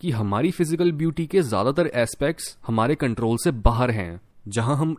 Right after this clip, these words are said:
एक हद तक अच्छी डाइट लेकर और एक्सरसाइज करके अपनी स्किन को ज्यादा हेल्दियर लुक दे सकते हैं, चेहरे की केयर करके उस पर से दाग धब्बों को कम कर सकते हैं, लेकिन अगर हम चाहें कि हमारी स्किन का कलर, हमारे लिप्स का साइज या नाक की शेप बदल जाए,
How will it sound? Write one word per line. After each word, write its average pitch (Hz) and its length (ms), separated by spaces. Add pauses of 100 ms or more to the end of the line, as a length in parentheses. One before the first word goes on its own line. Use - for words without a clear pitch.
एक 151 220
हद 151 60 (120)
तक 151 140
अच्छी - 300
डाइट 107 400
लेकर 147 500
और 135 120
एक्सरसाइज 151 500
करके 120 420 (280)
अपनी 156 240
स्किन 139 300
को 151 140
ज्यादा 131 260
हेल्दियर 104 420
लुक 139 160
दे 135 140
सकते 139 300
हैं, 143 260 (160)
चेहरे 123 300
की 165 160
केयर 127 300
करके 147 300
उस 131 240
पर 143 100
से 151 140
दाग 117 360
धब्बों 120 280
को 123 120
कम 120 240
कर 147 100
सकते 143 300
हैं, 143 320
लेकिन 131 240
अगर 147 260
हम 175 120
चाहें 156 340
कि 170 120
हमारी 156 260
स्किन 151 280
का 156 140
कलर, 135 440 (200)
हमारे 117 280
लिप्स 117 340
का 131 80
साइज 139 540 (200)
या 123 80
नाक 113 380
की 180 80
शेप - 380
बदल 113 320
जाए, 117 320